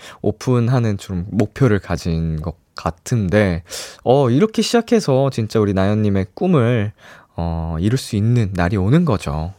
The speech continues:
예, 멋지시고. 이은지님, "저도 담아놓은 주방 소품 잔뜩이에요. 근데 예뻐서 담아놓은 게 아니라, 아, 예뻐서 담아놓은 게 반 이상이라 고민이 됩니다."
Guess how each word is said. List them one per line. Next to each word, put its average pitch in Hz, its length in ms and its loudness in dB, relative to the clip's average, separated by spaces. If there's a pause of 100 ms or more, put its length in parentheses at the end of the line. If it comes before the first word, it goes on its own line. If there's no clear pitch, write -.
(180)
예, 82 380 -4 (120)
멋지시고. 101 880 0 (340)
이은지님, 151 600 4 (320)
"저도 160 200 2
담아놓은 180 520 4
주방 160 300 2
소품 - 640 -2
잔뜩이에요. 107 880 2 (220)
근데 113 260 -2
예뻐서 143 380 0
담아놓은 117 340 0
게 127 80 0
아니라, 123 400 0 (520)
아, 80 160 -6 (100)
예뻐서 165 380 2
담아놓은 120 420 2
게 107 100 4
반 117 300 -4
이상이라 107 600 0
고민이 120 360 0
됩니다." 78 840 -4